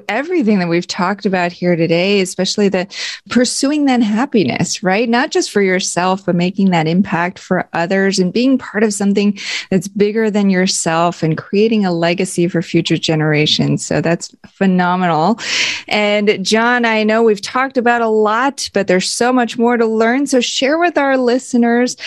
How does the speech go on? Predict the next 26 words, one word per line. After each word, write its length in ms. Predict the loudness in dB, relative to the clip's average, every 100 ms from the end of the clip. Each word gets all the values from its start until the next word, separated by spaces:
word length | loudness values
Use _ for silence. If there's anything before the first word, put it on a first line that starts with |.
| -8 -6
if 160 | -4 -4
they 140 | -2
wanted 480 | 0 0 0 0 0
to 480 | 0 0 2 2 2
learn 360 | 2 2 2 2
more 260 | 2 2
about 280 | 0 0 0 0
all 240 | 0 2
that 160 | 0 2
you're 260 | 2 2
up 240 | 0 -2 -2
to 200 | 0 2
or 100 | 2
all 160 | 0
that 140 | -2 0
Betterment's 440 | 0 2 2 2
up 140 | 0 -2
to, 140 | 0
what's 220 | 0 0
the 60 | -2
best 260 | -2 0 0
place 240 | 0 0
that 140 | 0
they 120 | -2 -2
can 220 | 0 -2
go? 260 | -2 -6